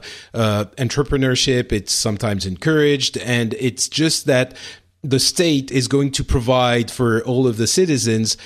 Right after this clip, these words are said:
some basic services. And it seems that it's working very well in Sweden. You're saying that it didn't work out so well, but it, it, Sweden is one of the most, you know, the richest,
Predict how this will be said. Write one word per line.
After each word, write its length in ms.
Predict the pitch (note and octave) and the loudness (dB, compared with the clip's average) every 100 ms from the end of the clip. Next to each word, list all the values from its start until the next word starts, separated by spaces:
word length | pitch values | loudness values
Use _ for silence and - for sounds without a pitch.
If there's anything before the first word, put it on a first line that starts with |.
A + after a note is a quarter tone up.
| - | -4
some 840 | - C3 B2 B2 B2 - A2 E2+ _ B2 G#2+ G#2 | 0 2 2 0 -2 -8 -16 -18 _ -14 -12 -2
basic 420 | B2 A#2+ A2 B2+ | 0 2 0 -2
services. 800 | - - G#3+ D3 - A#2 G#2 A2 - - - - | 0 2 2 2 0 0 -2 -4 -8 -14 -14 -2
And 480 | C#3 C3+ C3+ C3 - - | 0 2 0 -4 -16 -6
it 160 | D3 - | -4 -2
seems 380 | - A3+ D4+ | -2 0 0
that 160 | C4+ D#3 | 2 2
it's 240 | C#3 - | 0 -2
working 460 | B2+ D3+ F#3+ G3 E3 | 0 0 0 -2 -2
very 340 | F2+ B2+ D#3 | 0 0 2
well 240 | C#3 C3+ B2+ | 2 2 2
in 100 | G#2+ | 0
Sweden. 460 | - A3 C#3 A2+ | -2 0 0 0
You're 140 | A#2 C3 | 2 2
saying 320 | A#2+ E3+ E3+ | 2 0 2
that 260 | D3 C#3+ - - - _ | 2 0 -6 -20 -20 _
it 160 | D3 A#2 | -2 0
didn't 240 | D#3 E3 | -2 0
work 220 | E3+ E3 | -2 0
out 180 | F#3 F3+ | 0 2
so 120 | - F#3 | 2 2
well, 280 | F#3+ A#3+ | 4 2
but 240 | G#3+ D3+ - - _ _ _ - | 2 0 -2 -12 _ _ _ -8
it, 380 | D#3 D#3+ D#3 - | -2 -2 -2 -2
it, 240 | C#3 B2+ | -4 -2
Sweden 420 | - C3+ D#3 D#3+ D3+ | -2 0 0 2 2
is 140 | A2 | 0
one 140 | B2+ | 0
of 100 | B2+ | 0
the 80 | A#2 | 0
most, 320 | A#2 A#2+ - | 0 0 -4
you 140 | A#2 B2 | -4 -2
know, 140 | A2+ | 0
the 100 | G#2 | 0
richest, 480 | F#2+ B2 D3+ B2+ | -2 0 0 -2